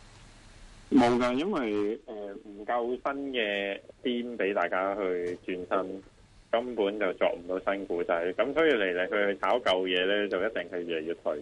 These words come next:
㗎啦。咁就，所以就，呃，逢，都係逢跌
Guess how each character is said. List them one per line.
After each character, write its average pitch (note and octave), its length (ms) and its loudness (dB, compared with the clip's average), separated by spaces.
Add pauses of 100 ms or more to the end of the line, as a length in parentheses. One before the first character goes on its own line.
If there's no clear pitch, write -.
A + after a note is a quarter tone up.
㗎 D#2+ 60 -2
啦。 D#2+ 180 -2 (460)
咁 G#2 80 4 (160)
就， A2 560 4
所 D3 180 0
以 G3+ 140 -2
就， - 140 -10 (320)
呃， G#2 560 4
逢， G2 120 0 (380)
都 F#3 100 2
係 C#3 160 6
逢 F2 220 -8
跌 G#2 160 -2